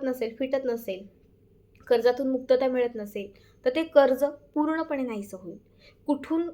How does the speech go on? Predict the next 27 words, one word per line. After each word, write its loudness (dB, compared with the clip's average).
का 6
होईना 6
पण -6
पैसा 2
यायला 0
लागेल, 0
पैशाची -2
समस्या -4
दूर -4
व्हायला -4
लागेल, -8
आर्थिक -6
तंगी -4
कमी -6
होईल -2
आणि -6
तुमची -2
कर्जाची -8
सर्वात -2
मोठी -6
समस्या -10
जी -10
आहे -6
ती -12
पूर्णपणे 0
नाहीशी -10
होईल. -12